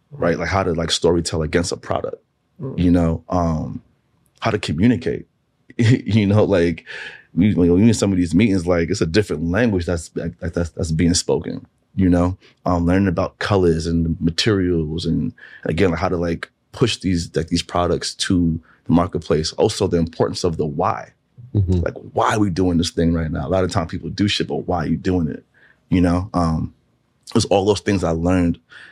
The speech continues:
Speaker 1: at Nike coming up in the game, right? At a very young age. And I started to apply those things to my business, to my content, to how I'm rolling out videos and whatnot. You know what I
Speaker 3: Mm-hmm.
Speaker 1: mean? Like,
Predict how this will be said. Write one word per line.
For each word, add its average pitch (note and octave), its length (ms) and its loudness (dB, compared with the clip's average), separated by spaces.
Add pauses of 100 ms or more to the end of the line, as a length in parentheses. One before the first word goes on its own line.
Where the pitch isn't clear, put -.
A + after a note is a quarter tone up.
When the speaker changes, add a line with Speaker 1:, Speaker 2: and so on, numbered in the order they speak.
(140)
Speaker 1:
at E2 240 -2
Nike E2+ 380 0
coming E2 320 2
up F2 160 -2
in D#2+ 60 0
the D#2 60 -2
game, E2+ 340 0
right? E2+ 160 0
At D2 100 -4
a D#2+ 60 -4
very E2+ 320 0
young E2 240 -2
age. F2 240 0
And E2 60 -8
I D2+ 40 -8
started E2+ 240 -2
to - 100 -2
apply F2 420 -2
those E2 200 -6
things D#2 420 -6 (440)
to - 160 2
my E2+ 200 2
business, F#2 580 -2 (200)
to G2+ 120 2
my F2 180 2
content, F2+ 580 -4
to - 100 -4
how F#2 160 -2
I'm E2 120 -2
rolling F2 300 2
out D2 160 -6
videos E2+ 420 -2
and D#2 100 -4
whatnot. - 500 -8
You F2 100 0
know F2 100 2
what F#2+ 60 -2
I G2 120 -2
Speaker 3:
Mm-hmm. E2+ 120 -8
Speaker 1:
mean? D#2+ 100 -10
Like, - 180 -10